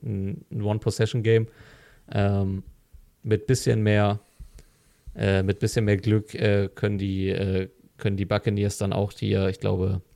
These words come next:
ähm, im letzten Play hat, äh, Baker so eine eigentlich Bilderbuch Hail Mary geworfen.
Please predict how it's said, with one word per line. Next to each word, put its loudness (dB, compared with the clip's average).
ähm, -4
im -6
letzten -2
Play 0
hat, -6
äh, 0
Baker 0
so 0
eine -2
eigentlich -4
Bilderbuch 2
Hail 2
Mary 2
geworfen. 0